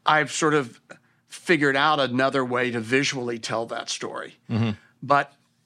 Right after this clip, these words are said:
Speaker 1: it is completely motivated by the story I'm telling.
Speaker 2: Yeah.
Speaker 1: And so I, I do get frustrated if something feels visually uninteresting to me.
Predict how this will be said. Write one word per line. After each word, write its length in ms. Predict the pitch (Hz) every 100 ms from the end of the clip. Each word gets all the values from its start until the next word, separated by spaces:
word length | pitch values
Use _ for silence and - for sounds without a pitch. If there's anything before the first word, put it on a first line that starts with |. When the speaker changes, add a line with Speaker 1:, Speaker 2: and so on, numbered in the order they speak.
| _ _
Speaker 1:
it 140 | 156 160
is 160 | 151
completely 1200 | - - 160 160 147 - 165 170 196 240 - 143 127
motivated 640 | 120 117 110 117 123 117 - - _ _ - - _ -
by 120 | 131
the 100 | 123
story 380 | - 123 123 139
I'm 140 | 123
telling. 360 | - 123 131 - -
Speaker 2:
Yeah. 200 | 107 90 -
Speaker 1:
And 200 | - 143 139
so 480 | 170 160 151 147 - _ _ _ _ _ _ _
I, 240 | - 156 127 - _
I 160 | 165 143
do 240 | 120 170
get 200 | 190 156
frustrated 560 | - 139 - 135 120 120
if 120 | 117
something 320 | - 120 131
feels 480 | 110 127 117 110 - - _ _ _
visually 520 | 123 135 120 123 120
uninteresting 640 | 117 117 113 123 - 120 120
to 120 | 110
me. 260 | 117 -